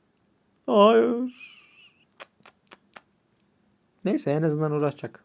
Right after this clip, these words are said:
Başka bir şey atsam mı? Oo, beklemiyordum. Ben golem gelir diye bekliyordum.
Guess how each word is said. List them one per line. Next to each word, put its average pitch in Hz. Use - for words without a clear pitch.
Başka 143
bir 156
şey 165
atsam 160
mı? 147
Oo, 139
beklemiyordum. 123
Ben 143
golem 143
gelir 117
diye 117
bekliyordum. 123